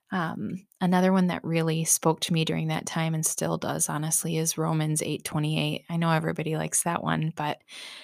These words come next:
um, and we know that all things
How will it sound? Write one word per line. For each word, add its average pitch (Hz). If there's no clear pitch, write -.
um, 170
and 185
we 185
know 180
that 175
all 190
things 170